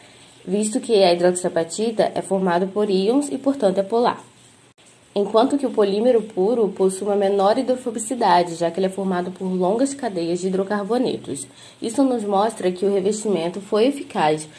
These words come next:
e nos faz acreditar que com a hidroxiapatita haverá uma menor resposta imunológica quando esse material for inserido no organismo animal, o qual é composto por sua maior parte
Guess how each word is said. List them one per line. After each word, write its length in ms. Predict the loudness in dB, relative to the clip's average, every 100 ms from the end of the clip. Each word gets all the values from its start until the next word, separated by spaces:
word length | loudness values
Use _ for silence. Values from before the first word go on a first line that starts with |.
| -18 -4
e 40 |
nos 160 | -2 2
faz 180 | 2
acreditar 800 | 2 -2 -2 -2 0 2 2 -2 -8 -20 -20 -12
que 120 | -10
com 220 | 0 2
a 80 | 4
hidroxiapatita 960 | 2 -2 -2 -2 0 -2 -2 -4 -2 -2
haverá 340 | 0 2 4
uma 140 | 4
menor 320 | 2 2 2 0
resposta 440 | -2 0 -2 -2
imunológica 840 | -4 -2 2 2 2 0 -2 -2 -4 -14 -6
quando 160 | 2
esse 180 | 2 2
material 460 | 0 2 2 2 2
for 160 | 0
inserido 520 | -2 -2 -2 0 0 0
no 120 | -2
organismo 480 | -2 -2 -2 -2 -2
animal, 500 | 0 0 -2 -4 -8 -12
o 80 | -6
qual 240 | 4 6 6
é 40 |
composto 480 | 2 0 -2 -2 -4
por 160 | -6
sua 160 | -4 -4
maior 260 | -2 -2 -2
parte 380 | -4 -4 -8